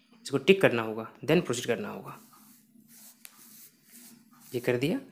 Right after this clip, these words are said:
तो ये मेरा खुल गया। ठीक है, अब यहाँ से आगे हम लोग भरेंगे और आगे बढ़ेंगे। इस पेज के हर इन्फॉर्मेशन को ध्यान से भरना है,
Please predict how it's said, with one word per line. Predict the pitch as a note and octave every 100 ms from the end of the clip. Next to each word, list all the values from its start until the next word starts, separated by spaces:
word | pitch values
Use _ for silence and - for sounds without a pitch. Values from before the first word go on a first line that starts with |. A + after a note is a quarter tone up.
| - - -
तो | B2+
ये |
मेरा | B2 A#2+
खुल | - A2+
गया। | F2+ - - - -
ठीक | F#3+
है, | D#3 - - - -
अब | C#3+ C3+
यहाँ | C3
से | B2+
आगे | B2 B2+
हम | B2+
लोग | B2+
भरेंगे | A#2+ B2 D3 G#3+ - - - -
और | -
आगे | A#2 A2+
बढ़ेंगे। | A#2 A2+ A2+ - - - _ - - - - _ _ _ -
इस | D#3+ -
पेज | - B2+ -
के | - C#3
हर | G2+ C#3 E3+
इन्फॉर्मेशन | E3 C#3 C3+ B2+ A#2+ C3
को | D3+
ध्यान | B2 B2 B2+
से | C3
भरना | A#2+ A#2 C#3+
है, | C3+ A#2+